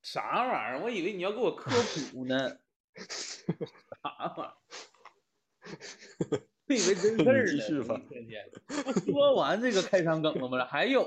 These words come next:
Speaker 1: 呢，那甩不掉了。
Speaker 2: <laughs> 要不把这个放前边儿吧。
Speaker 1: 那，我，那拉倒吧，那个前面挺好的，你这个屈指可数有点恶心。
Speaker 2: <laughs> 行，继续吧，继续吧。
Speaker 1: 嗯，有点跑题了，
Speaker 2: 当好的人。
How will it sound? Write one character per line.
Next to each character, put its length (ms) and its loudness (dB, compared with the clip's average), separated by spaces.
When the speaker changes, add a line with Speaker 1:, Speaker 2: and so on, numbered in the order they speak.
Speaker 1:
呢， 440 -4
那 120 -6
甩 220 4
不 120 0
掉 180 0
了。 380 2
Speaker 2:
<laughs> 920 -2
要 120 0
不 80 0
把 120 4
这 180 4
个 100 4
放 160 -2
前 200 -8
边 140 -2
儿 60 -8
吧。 80 -10
Speaker 1:
那， 320 0
我， 180 -12
那 240 -2
拉 220 0
倒 120 2
吧， 60 -2
那 100 4
个 100 2
前 200 -4
面 80 -2
挺 140 -4
好 280 0
的， 140 -6
你 120 -2
这 60 0
个 160 0
屈 160 -8
指 80 -4
可 160 0
数 100 -6
有 60 -6
点 160 2
恶 80 2
心。 340 -10
Speaker 2:
<laughs> 1120 -6
行， 300 -6
继 140 2
续 240 -2
吧， 160 -4
继 140 -10
续 220 -6
吧。 80 -4
Speaker 1:
嗯， 480 -2
有 140 0
点 180 4
跑 240 0
题 160 -2
了， 100 2
Speaker 2:
当 20 2
好 100 -2
的 80 -20
人。 0 -